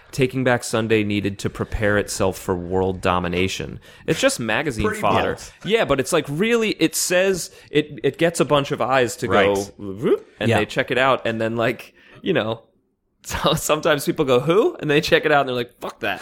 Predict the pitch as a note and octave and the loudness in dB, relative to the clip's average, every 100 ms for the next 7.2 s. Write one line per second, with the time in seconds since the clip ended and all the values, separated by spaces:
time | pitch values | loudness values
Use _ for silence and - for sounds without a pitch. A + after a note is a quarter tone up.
0 | - - - G#3 E3+ B3 F3 G#3+ G3 G3 | -10 -4 -2 0 0 0 2 0 0 -2
1 | D#3+ F#3+ G#3 F3 C#3 - D3+ C#3+ A#2+ G#2+ | 0 -2 0 -2 -4 -4 -6 -2 -4 -2
2 | A2+ A2+ - D3 D#3 B2 G2+ F2+ E2+ D#2+ | -2 -4 -2 -2 0 -2 -2 -2 -6 -16
3 | _ F#2 G2+ G#2+ - A#2 B2+ C3+ D#3 F#3 | _ -2 0 0 -2 -2 0 0 0 0
4 | G3+ - A#2 A2 A#2+ A#2 G2+ A#2 A2+ G#2+ | -2 0 -2 0 0 0 0 0 2 0
5 | - A#2 C3+ C#3+ C3+ G2+ G2 A#2+ F#2+ F2+ | 0 0 0 0 -2 -2 -2 -2 -4 -6
6 | - G#2 G2+ A2+ F#2+ F2 - - F#2 F#2+ | -2 0 0 -2 -2 -4 -6 -2 0 0
7 | G#2 A#2+ | 0 -2